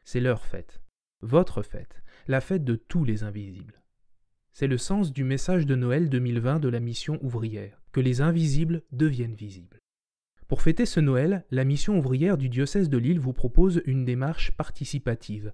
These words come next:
à vivre chez vous, puis à partager tous ensemble, le vitrail des invisibles. Nous vous proposons de mettre en lumière un invisible, une personne qui compte peu aux yeux des puissants, mais qui a du prix à vos yeux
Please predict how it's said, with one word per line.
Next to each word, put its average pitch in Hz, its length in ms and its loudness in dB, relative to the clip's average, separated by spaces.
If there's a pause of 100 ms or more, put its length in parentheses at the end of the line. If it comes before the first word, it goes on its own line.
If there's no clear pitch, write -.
(120)
à 127 140 0
vivre 147 400 0
chez - 260 2
vous, 110 220 -4 (260)
puis 214 320 2
à 131 80 -4
partager 143 560 -2 (100)
tous - 220 -2
ensemble, 104 520 -6 (260)
le 117 140 -2
vitrail 151 580 2
des 113 180 -4
invisibles. 107 560 -10 (1300)
Nous 135 80 0
vous 151 100 -2
proposons 160 460 2
de 175 80 4
mettre - 260 0
en 139 60 2
lumière 160 320 2
un 165 80 4
invisible, 117 580 -4 (240)
une 135 140 -2
personne 165 400 0
qui 170 100 -4
compte 170 240 0
peu 120 140 2
aux 120 140 2
yeux 123 160 -2
des 120 100 -2
puissants, - 400 -4 (320)
mais 143 100 0
qui - 140 4
a 143 40 6
du 139 140 0
prix - 320 -4
à 123 140 -4
vos 139 240 2
yeux 110 300 -6